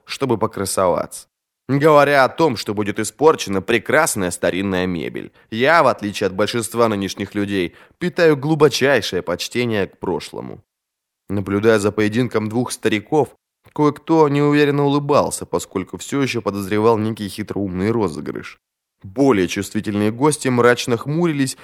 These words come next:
и пытались понять, что происходит и кто берёт верх. Верховный судья Моровия, как заметил Глокта,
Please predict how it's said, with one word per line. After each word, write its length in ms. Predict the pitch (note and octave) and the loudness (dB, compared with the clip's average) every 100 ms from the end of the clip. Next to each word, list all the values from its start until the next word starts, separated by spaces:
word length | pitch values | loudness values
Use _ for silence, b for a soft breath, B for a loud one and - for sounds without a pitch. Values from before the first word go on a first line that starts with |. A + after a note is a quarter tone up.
| B | B
и 100 | D3+ | -2
пытались 400 | D3+ F3 E3 D3+ | 0 2 2 2
понять, 360 | E3+ E3 D3+ - | 0 2 2 0
что 180 | - | -2
происходит 600 | F#2 F#2+ F#2 - D#3+ C#3 A#2+ _ _ | -2 -2 -2 -2 0 0 -2 _ _
и 60 | B2+ | -16
кто 260 | - C3 | -2 0
берёт 280 | A2+ G#2+ G#2 | 2 2 0
верх. 440 | A2+ G2 - - _ _ _ _ _ | 0 -2 -2 -10 _ _ _ _ _
Верховный 500 | F#2+ F#2+ G2 F#2+ F#2 | -8 -6 0 0 0
судья 320 | F2+ G2 G2 | -4 -2 0
Моровия, 520 | F2+ F2+ A#2 C3+ G#2 E2+ | 2 2 2 2 2 0
как 180 | G2 | -4
заметил 380 | F#2+ F#2 E2+ F#2+ | -4 -4 -2 -4
Глокта, 480 | F#2+ G#2 F#2 - E2 | 0 2 2 0 -6